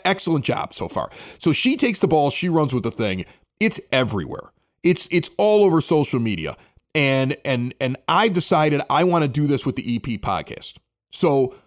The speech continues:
w-, I am already developing a tournament. I don't know if it's gonna be sixteen seeds with some play-ins or if I can get it all the way to a thirty-two seed tournament. But at some point this summer, the Battle of Evergreen Park is coming.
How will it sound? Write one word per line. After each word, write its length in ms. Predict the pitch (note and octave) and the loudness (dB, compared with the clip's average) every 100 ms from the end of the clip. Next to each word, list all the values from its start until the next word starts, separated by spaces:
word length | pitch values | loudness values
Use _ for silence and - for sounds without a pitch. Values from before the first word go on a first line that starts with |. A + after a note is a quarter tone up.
| _ - | _ -12
w-, 260 | B2+ C#3 D#3+ | -6 -4 -4
I 180 | C#3+ E3 | 0 2
am 120 | A3 | 2
already 240 | F3+ A3 A3 | 2 2 2
developing 640 | D#3+ F3+ D#3+ - F#2+ E2+ - | 2 2 0 -2 -6 -8 -10
a 60 | |
tournament. 500 | - D#3+ B2+ D#2 - _ _ - | -4 -2 -4 -6 -18 _ _ -4
I 120 | C#3+ | 0
don't 200 | A#3 A3+ | 0 0
know 160 | F3+ F#3+ | 2 2
if 60 | E3+ | 2
it's 100 | - | 0
gonna 140 | D#3 | 0
be 80 | B2+ | -2
sixteen 720 | - - A#3 - - G#3+ G#3 | -4 -6 -6 -6 -4 -2 -2
seeds 640 | - G#3+ G3+ G3 G3 - - _ _ _ | -2 -2 0 -2 -6 -10 -14 _ _ _
with 160 | D3 C3+ | -2 -2
some 180 | B2 G#2 | -4 -4
play-ins 760 | - F3 G#3+ B3+ C#4 C4+ - | -2 0 2 0 -2 -4 -4
or 120 | D3 | 0
if 80 | C#3 | 2
I 80 | C#3+ | 2
can 120 | C3+ | 2
get 160 | C#3 F#3 | 2 4
it 60 | |
all 140 | F3 E3+ | 4 4
the 60 | E3 | 4
way 140 | D#3 | 4
to 80 | D3 | 2
a 60 | B2+ | 2
thirty-two 580 | - D3 C#3 C3+ C3+ | 2 2 2 2 0
seed 300 | B2 B2 A2 | 0 0 -2
tournament. 460 | - A2 D2 G#1 - _ _ _ - | -2 -4 -4 -10 -16 _ _ _ -4
But 80 | C3+ | -2
at 80 | C3 | -2
some 360 | - G3+ A#3+ | 2 2 2
point 460 | C4 F3+ F3+ F3+ - | 0 0 2 2 2
this 240 | D3+ C#3+ | 0 2
summer, 480 | - D3 B2+ F2 D#2 - _ - | 2 2 2 0 -4 -10 _ -4
the 80 | B2 | -2
Battle 440 | - D3 D#3 D#3 | 2 4 4 4
of 80 | C3 | 4
Evergreen 460 | C3 - G2 A2 G2 | 2 0 -2 -4 -4
Park 320 | - F#2 - | -4 -6 -6
is 120 | E2 | -10
coming. 260 | - - | -10 -12